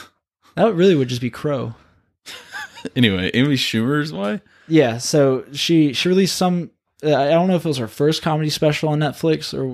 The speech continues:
Speaker 1: whatever, but, um, when she put it out there, it got really bad ratings as
Speaker 2: That's
Speaker 1: far as
Speaker 2: interesting.
Speaker 1: the star ratings go, and she,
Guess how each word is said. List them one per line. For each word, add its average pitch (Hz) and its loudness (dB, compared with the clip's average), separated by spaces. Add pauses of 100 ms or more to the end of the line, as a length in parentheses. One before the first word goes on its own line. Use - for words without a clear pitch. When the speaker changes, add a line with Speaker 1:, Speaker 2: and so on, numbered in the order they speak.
(160)
Speaker 1:
whatever, 127 0
but, 123 0 (300)
um, 113 0
when 131 -2
she 127 -2
put 143 0
it 131 2
out 131 0
there, 113 0 (420)
it 135 0
got 120 4
really 139 4
bad 117 0
ratings 113 -2
as - -6
Speaker 2:
That's 117 4
Speaker 1:
far 117 4
as 107 4
Speaker 2:
interesting. 104 -2
Speaker 1:
the 127 -4
star 117 0
ratings 113 2
go, 110 0
and 110 -2
she, 110 0